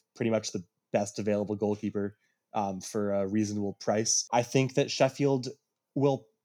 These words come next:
probably hope to challenge for Europe again, um, but I could, I think I'll see, I think I see them probably around ninth, but I definitely think there's the potential that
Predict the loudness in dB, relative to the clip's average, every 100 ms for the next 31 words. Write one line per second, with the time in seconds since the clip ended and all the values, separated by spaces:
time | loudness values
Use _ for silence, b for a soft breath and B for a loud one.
0 | -2 4 4 4 -2 -2 2 2 2 -2
1 | -4 0 2 2 0 0 0 4 2 2
2 | 2 2 2 -2 b b b _ 2 4
3 | 4 4 4 4 0 -6 -2 0 2 0
4 | 2 0 -2 -2 0 0 2 0 0 -4
5 | -2 -2 -4 _ _ _ _ _ -20 -6
6 | 2 4 4 2 2 2 2 2 2 0
7 | -2 -2 0 -2 -4 -6 -12 -4 2 4
8 | 6 4 4 0 -2 0 -2 -2 -8 -10
9 | -4 -4 -2 -2 0 -2 -2